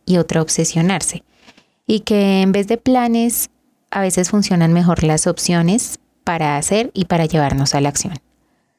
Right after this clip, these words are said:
Parte de estos tips son de lifehack punto org para que te enteres que estás planeando mal cuando. Primero, planear pensando en perfección. Una vana ilusión cuando se tienen y hacen planes,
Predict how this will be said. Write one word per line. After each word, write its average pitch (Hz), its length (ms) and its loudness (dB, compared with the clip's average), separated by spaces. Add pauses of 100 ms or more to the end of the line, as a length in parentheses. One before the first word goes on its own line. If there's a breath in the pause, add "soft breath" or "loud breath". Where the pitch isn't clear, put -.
(460)
Parte 226 340 -2
de 240 80 2
estos 226 300 -2
tips 190 240 -2
son 160 260 0
de 156 120 2
lifehack 170 540 0
punto 180 420 0
org 147 160 0
para 170 220 -2
que 170 120 -2
te 156 120 2
enteres 151 360 0
que - 80 -2
estás 175 260 -2
planeando 160 460 2
mal 160 300 0
cuando. 135 460 -4 (600)
Primero, 165 460 0
planear 208 480 0
pensando 180 480 0
en 147 80 0
perfección. 165 680 -4 (300)
Una 214 220 2
vana 214 220 2
ilusión 202 580 0
cuando 170 280 0
se 165 140 -2
tienen 170 400 0
y 185 120 0
hacen 175 300 0
planes, 208 520 -2